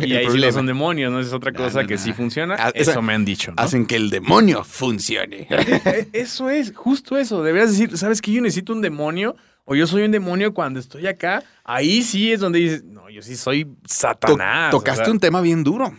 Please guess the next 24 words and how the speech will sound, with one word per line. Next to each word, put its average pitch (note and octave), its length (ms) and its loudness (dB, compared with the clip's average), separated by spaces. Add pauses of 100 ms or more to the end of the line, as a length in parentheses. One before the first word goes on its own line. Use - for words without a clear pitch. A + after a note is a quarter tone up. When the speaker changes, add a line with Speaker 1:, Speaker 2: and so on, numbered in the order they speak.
(180)
Speaker 2:
Hay D3+ 180 0
unos A3 180 2
Speaker 1:
Ah, F3+ 40 0
caray. E3+ 80 2
Speaker 2:
demonios, F3 440 0
hay... C#3+ 140 2
unos G3+ 160 0
demonios D3 420 0
que A2+ 140 -8
se A#2+ 120 0
llaman B2+ 320 0
incubus B2 520 -2
y A#2 60 -6
sucubus. E3 600 -6 (440)
Estos G#3+ 520 0
se C3+ 160 0
supone E3 240 0
que - 80 -8
son E3 160 0
demonios D3+ 360 0
sexuales, - 560 -4
güey. - 160 -20 (220)
Speaker 1:
Ahí A2 60 -20
está. G#3 300 -4